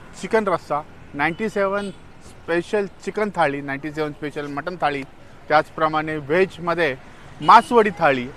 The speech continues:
इंडियन, चायनीज, त्याचप्रमाणे लहान मुलांसाठी प्ले एरिया या ठिकाणी नक्कीच आहे. भव्य अशी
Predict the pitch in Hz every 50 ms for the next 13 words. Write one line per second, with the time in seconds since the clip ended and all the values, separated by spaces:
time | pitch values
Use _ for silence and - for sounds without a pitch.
0 | - - - - - 147 156 180 180 202 202 202 196 190 - 202 180 180 180 185
1 | 190 190 190 180 - - - - - - - - - - - - 160 165 170 175
2 | - - 185 180 175 175 175 175 170 160 156 160 175 185 185 190 196 196 196 190
3 | 175 - 180 170 - 180 185 185 170 - - - - - - 175 190 202 214 202
4 | 185 180 170 151 143 147 151 147 143 139 - 147 135 135 135 139 139 139 135 -
5 | - 139 117 123 110 - 98 90 - - - - - - - - - - _ -
6 | - - - - - - - - - - - - - - - 143 170 202 226 226
7 | 226 208 - 240 233 226 214